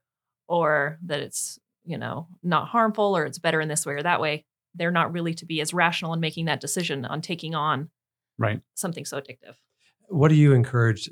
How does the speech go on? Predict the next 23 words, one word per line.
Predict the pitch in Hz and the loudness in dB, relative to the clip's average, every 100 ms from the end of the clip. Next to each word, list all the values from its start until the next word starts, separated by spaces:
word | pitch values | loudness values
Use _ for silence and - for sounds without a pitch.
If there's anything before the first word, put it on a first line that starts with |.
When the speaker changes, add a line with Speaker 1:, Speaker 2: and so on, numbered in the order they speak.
| - | -8
Speaker 3:
working, | 123 107 110 104 120 - | -4 0 0 -2 -6 -8
uh, | 107 107 | -6 -4
in | 123 101 | -4 -4
the | |
field | 117 107 | -2 -2
you | 98 | -2
do? | 107 104 - _ _ | -2 -2 -6 _ _
Uh, | 120 110 110 - _ | 0 2 0 -4 _
what | - 135 | 0 2
do | |
you | 143 | 4
do | 123 123 123 | 4 4 4
to | 127 117 | 4 2
help | 123 117 117 | 2 0 0
parents, | 87 110 104 127 147 - - - - | -4 -2 0 -2 -4 -10 -12 -14 -4
uh, | 110 101 95 98 - _ _ | -2 0 -2 -4 -8 _ _
try | - 110 | -6 -4
to | 98 87 85 _ _ _ - | -2 -4 -8 _ _ _ -6
help | 120 123 | -6 -4
their | 110 | -8
children | 98 - 101 110 165 165 | -8 -6 -6 -4 -6 -4
Speaker 2:
Yeah. | 110 98 - | -6 -6 0
Speaker 3:
understand | 120 113 117 98 92 110 127 123 | 2 2 0 -4 -4 0 0 -2